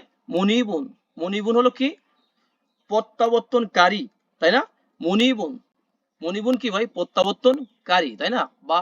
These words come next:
অভিমুখী, প্রত্যাবর্তনকারী বা অভিমুখী বা তওবাকারী, মানে যে কি করে? তওবা করে, মানে যে টার্ন নেয়, সেটাকে বলা হচ্ছে who turns,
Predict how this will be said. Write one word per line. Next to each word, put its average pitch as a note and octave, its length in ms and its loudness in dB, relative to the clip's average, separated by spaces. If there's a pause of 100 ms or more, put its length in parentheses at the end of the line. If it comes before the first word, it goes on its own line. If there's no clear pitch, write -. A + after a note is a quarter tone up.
(160)
অভিমুখী, D#3 1120 -6 (120)
প্রত্যাবর্তনকারী D3 880 -2
বা G3 120 4 (340)
অভিমুখী D#3 460 -6
বা A3+ 120 0 (120)
তওবাকারী, E3 580 2 (400)
মানে G3 180 -2 (140)
যে G3+ 160 2 (440)
কি A#3 80 -2
করে? G3+ 180 2 (100)
তওবা G3 320 4
করে, E3+ 220 -2
মানে D#3+ 180 -4
যে F#3 100 -8 (140)
টার্ন G3 280 6
নেয়, - 160 -16 (240)
সেটাকে F3+ 320 -4
বলা G3+ 180 0
হচ্ছে G#3+ 240 -2
who F#3 140 -10 (180)
turns, B2+ 320 4